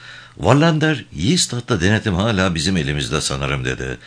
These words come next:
"Ama farklı mahalleler arasındaki özellikler her geçen gün daha belirginleşiyor.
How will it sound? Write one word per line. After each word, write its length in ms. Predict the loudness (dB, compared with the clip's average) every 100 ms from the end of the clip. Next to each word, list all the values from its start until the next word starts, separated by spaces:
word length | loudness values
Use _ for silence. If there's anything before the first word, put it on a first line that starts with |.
| -20 -6
"Ama 180 | 2 2
farklı 420 | 2 2 2 0
mahalleler 560 | 0 2 2 2 2 2
arasındaki 640 | 0 -2 -2 -2 -2 0
özellikler 680 | 0 0 0 0 -2 0 0
her 160 | 2 2
geçen 460 | 2 -2 0 0 0
gün 220 | -2 -2
daha 240 | -2 0
belirginleşiyor. 1000 | 0 0 -2 -2 -2 -2 -2 -2 -4 -6